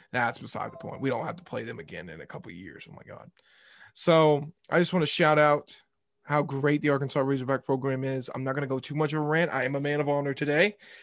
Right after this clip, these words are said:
repping the third best team in South Carolina. I've officially declared South Carolina the third best team in South Carolina. So I might put Presbyterian over them, though.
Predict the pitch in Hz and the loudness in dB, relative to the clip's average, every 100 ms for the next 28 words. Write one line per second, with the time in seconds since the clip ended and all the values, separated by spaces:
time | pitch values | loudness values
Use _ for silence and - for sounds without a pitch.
0 | - 151 147 175 156 - 175 143 147 - | -2 2 4 4 0 4 4 6 2 2
1 | 165 147 - 151 - 139 131 156 135 135 | -2 -2 -2 -4 0 0 0 -2 0 0
2 | 160 196 131 135 123 - 151 147 151 131 | 0 0 0 -2 -6 -6 -6 -2 -4 -4
3 | 135 139 143 139 - 107 - 110 82 113 | -6 -2 0 0 -4 -8 -8 -10 -10 -14
4 | - - - - - 170 - 180 - - | -12 -12 -12 -18 -18 -18 -20 -20 -20 -20
5 | 202 _ _ _ _ - - _ _ - | -20 _ _ _ _ -20 -20 _ _ -4
6 | 120 110 - _ _ _ _ _ _ - | -2 -2 -6 _ _ _ _ _ _ -4
7 | 131 131 147 170 160 160 - 147 - 113 | -2 4 4 4 4 2 4 2 2 -4
8 | - 120 104 95 113 - 98 104 - | -2 -2 -2 -2 -6 -8 -10 -10 -12